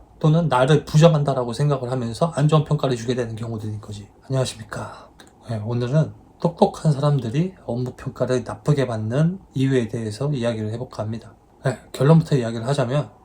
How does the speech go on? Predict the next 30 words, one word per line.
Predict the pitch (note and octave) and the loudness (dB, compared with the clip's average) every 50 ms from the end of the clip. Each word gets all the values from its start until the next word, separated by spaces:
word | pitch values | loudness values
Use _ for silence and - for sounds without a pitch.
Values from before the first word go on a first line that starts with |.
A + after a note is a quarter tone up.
| - C#3+ | -10 -8
이 | C3 A#2+ A#2 A#2+ A#2 | -8 -8 -8 -8 -10
회사 | A#2 B2 D3 D3 F3 | -6 -2 2 4 4
생활에서 | D3+ C#3+ C#3+ C3 A#2 A2+ A2 G#2+ - - C#3+ C3 B2 - - - - | 4 4 2 0 -2 -2 -6 -8 -6 -4 -4 -4 -4 -6 -12 -4 0
내 | C3 | 2
업무 | C3 B2 A2+ A#2 B2 A#2+ | 2 2 2 0 -4 -6
평가는 | - - E3 D#3+ E3 - C3 A#2+ C#3 E3 D#3 A2 G#2+ - - _ _ - _ - | 0 2 2 2 4 2 0 0 0 0 -2 -4 -6 -12 -20 _ _ -20 _ -4
대부분 | - C3+ C3 C#3 C3 B2 C3 D3 D#3 D3 A#2 | -2 -2 0 -2 -2 -2 0 2 2 2 2
내 | A2 B2+ B2 | 0 -2 -2
말과 | B2 - A#2 A2 A#2 A#2+ B2 A2+ - D3 D#3+ F#3 G#3+ - _ _ _ _ _ | -2 -4 -6 -6 -4 -4 -6 -2 0 0 0 0 -4 -8 _ _ _ _ _
그 | - - | -20 -10
다음에 | - A#2 A2 G#2+ A2 B2+ D3 F3+ G3 - - _ _ _ | -8 -8 -6 -6 -6 -4 -4 -4 -4 -8 -12 _ _ _
네 | - B2 A#2 - | -6 -6 -6 -6
말을 | - A#2 A#2 A#2+ B2 A#2 | -6 -6 -6 -6 -6 -6
하는 | C3 C3 B2 - D3 D3 | -6 -6 -4 -4 -4 -4
타이밍에 | - - - G3 F#3 D#3+ B2+ A2 G#2+ - - _ - | -2 0 0 2 2 2 0 -2 -6 -12 -16 _ -4
의해서 | C3+ C3+ B2+ A#2 A#2+ A#2+ A#2+ A2+ - - F#3 G3 F#3+ - | -2 -2 0 0 -2 -2 -2 -2 -2 -2 -2 -2 -4 -4
결정이 | - C3 B2+ - C3+ B2+ | -4 -2 -2 0 -2 -2
납니다. | A2+ G#2+ A2 A2+ A2 G#2 G#2+ G#2 - - - - - | -2 -4 -6 -8 -8 -10 -12 -14 -16 -20 -20 -12 -10
그 | C3 B2 B2 | -8 -6 -6
이 | B2 A#2+ A#2+ A#2+ A#2+ | -6 -6 -6 -8 -2
회사의 | A#2 C#3+ F3+ F3 - F#3 F3+ F3+ G3 G#3 G#3 A3 A3 - _ _ _ _ | 0 0 0 2 0 0 0 0 0 0 0 -2 -4 -8 _ _ _ _
대부분의 | - C#3+ C#3 C#3+ D3 C#3 C3+ C3+ C3 | 0 0 2 2 0 -2 -2 -2 -4
업무 | B2 A2 A2 B2 A#2 A2+ | -4 -2 -4 -4 -6 -6
평가는 | - - D3 C3 - A2+ A2+ A#2+ C#3+ E3 D#3 | -4 -4 -4 -2 -2 -6 -6 -4 -2 -2 -2
이제 | A2 - - A2 - - | -4 -6 -10 -14 -12 -6
관리자에 | - - C3+ E3 E3+ D#3 D3+ C#3+ | -2 0 2 2 2 2 0 0
의한 | C3 A#2+ A2 A2+ A2 G#2+ | 0 -2 -4 -4 -6 -6
평가잖아요. | G#2 - D3+ C#3 - B2+ A#2+ A2 A2 A#2 B2+ D3 B2+ - - - - - - - - - - - | -4 -4 -2 -2 -2 -4 -4 -6 -6 -8 -8 -8 -8 -10 -14 -20 -20 -18 -18 -18 -20 -20 -8 -4
그리고 | C3+ C3 B2 A#2+ | -2 -2 0 0
요즘은, | B2+ B2+ D#3+ D#3+ D#3+ E3 F#3+ A3 A#3 | 0 4 6 8 8 8 6 4 0